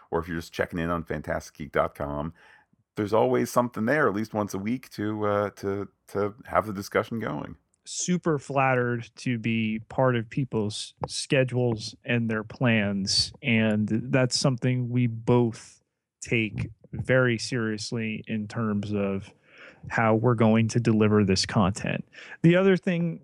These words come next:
Speaker 2: too, I think is important is length, um, though not stressed in that review. You know, they talked about some unprofessionalism, and, you know,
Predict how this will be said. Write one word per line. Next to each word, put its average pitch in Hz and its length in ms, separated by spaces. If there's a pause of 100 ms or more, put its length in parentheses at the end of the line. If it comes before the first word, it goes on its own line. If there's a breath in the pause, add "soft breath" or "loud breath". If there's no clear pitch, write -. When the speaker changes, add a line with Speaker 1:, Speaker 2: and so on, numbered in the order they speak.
Speaker 2:
too, 220 280
I 175 100
think 165 240
is 143 120
important 160 540
is 170 180
length, - 640
um, 120 480
though 135 260
not 127 340
stressed - 500
in 123 140
that 131 240
review. 113 500
You 120 160
know, 110 140
they 107 100
talked 113 300
about 104 240
some 113 200
unprofessionalism, 120 1200
and, 113 260 (320 loud breath)
you 123 80
know, 113 380